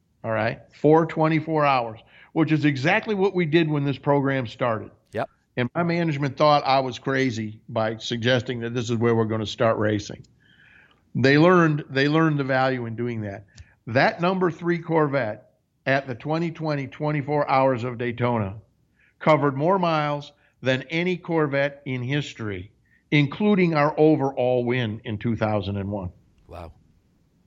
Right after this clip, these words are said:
Speaker 1: That, that tells you how ready we were, um, from a durability and reliability perspective to go after it.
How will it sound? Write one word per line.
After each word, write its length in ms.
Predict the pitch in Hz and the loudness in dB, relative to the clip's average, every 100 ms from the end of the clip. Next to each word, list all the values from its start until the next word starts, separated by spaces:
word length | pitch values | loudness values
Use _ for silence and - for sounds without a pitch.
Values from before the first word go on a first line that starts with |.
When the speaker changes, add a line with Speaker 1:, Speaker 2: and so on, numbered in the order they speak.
| _ _ _ | _ _ _
Speaker 1:
That, 540 | 139 147 151 - - _ _ | 2 4 2 -2 -20 _ _
that 320 | 143 156 - | -4 -4 -6
tells 360 | - 165 165 135 | -4 -2 -2 -2
you 200 | 131 120 - _ | -4 -6 -14 _
how 260 | - 131 123 | -2 -2 -2
ready 400 | 123 139 139 120 | 0 0 0 -4
we 220 | 120 123 | -4 -2
were, 460 | 117 120 110 104 - _ _ _ _ _ _ _ _ - | 0 0 0 -4 -10 _ _ _ _ _ _ _ _ 0
um, 540 | 110 110 104 104 104 - _ | 4 4 2 -2 -10 -16 _
from 220 | - 131 | -2 0
a 40 | 123 | 4
durability 540 | 156 165 151 147 135 | 4 4 4 2 0
and 80 | 123 | -4
reliability 640 | 117 117 113 110 113 110 | -2 -2 -2 -4 -6 -8
perspective 720 | 101 101 - 117 110 - - - _ _ _ _ _ _ | -10 -12 -10 -10 -10 -12 -16 -16 _ _ _ _ _ _
to 100 | - | -4
go 200 | 110 107 | 0 0
after 360 | 107 110 - | -2 -6 -10
it. 100 | - | -14